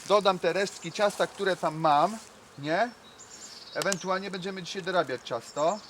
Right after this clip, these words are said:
wieczorem. Na koniec, na koniec dnia naszego pięknego. I ogólnie wszystkie pszczoły ok. Ja badam tylko, czy jest, y, czerw pszczołowy. Tak? I tutaj ukrócam, nie?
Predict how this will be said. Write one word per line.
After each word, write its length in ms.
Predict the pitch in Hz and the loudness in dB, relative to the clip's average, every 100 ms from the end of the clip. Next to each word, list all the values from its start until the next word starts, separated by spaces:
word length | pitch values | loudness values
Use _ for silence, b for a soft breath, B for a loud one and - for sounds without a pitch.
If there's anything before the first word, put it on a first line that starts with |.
| - - - - | -20 -20 -18 -14
wieczorem. 600 | 143 139 139 123 139 202 - - - - - - - - - - - - - - - | -12 -6 -6 -4 -6 -8 -12 -20 -20 -20 -20 -20 -20 -20 -20 -20 -20 -20 -20 -20 -12
Na 120 | 123 | -12
koniec, 380 | - 156 151 135 - - - - - | -6 -6 -6 -12 -12 -16 -16 -20 -16
na 80 | 120 | -12
koniec 320 | - 160 147 127 123 | -6 -4 -6 -14 -18
dnia 220 | 143 139 | -12 -10
naszego 340 | 131 127 127 135 | -10 -12 -10 -10
pięknego. 680 | 139 131 127 117 120 160 220 - - - - - - - - - | -10 -16 -14 -6 -2 -2 -2 -12 -20 -18 -18 -18 -18 -20 -20 -2
I 80 | 185 | -2
ogólnie 320 | 196 220 208 | 0 -2 -4
wszystkie 320 | 226 208 214 | -6 -6 -6
pszczoły 340 | - 220 196 | -2 0 2
ok. 160 | 156 - 190 214 | 0 0 2 2
Ja 180 | 214 208 | 2 2
badam 400 | 196 202 190 190 | 4 2 2 -4
tylko, 240 | 180 196 | -6 -10
czy 140 | 175 185 | -8 -6
jest, 240 | 165 - | -6 -4
y, 160 | 175 160 | -4 -4
czerw 480 | - 190 165 - 127 - | 0 0 0 -4 -12 -12
pszczołowy. 720 | - 139 165 214 185 190 170 - - - - - - - - - - | -12 -4 -2 -2 -4 -8 -8 -12 -20 -20 -20 -20 -18 -16 -18 -12 0
Tak? 240 | 170 196 - - - - - - - - - - - - - - | 2 2 -4 -16 -16 -18 -16 -16 -18 -16 -16 -14 -14 -16 -16 -8
I 120 | 202 | -6
tutaj 220 | 220 226 | -2 -2
ukrócam, 640 | 208 180 233 220 196 156 156 | -2 -2 -4 0 0 0 2
nie? 260 | 196 220 | 0 0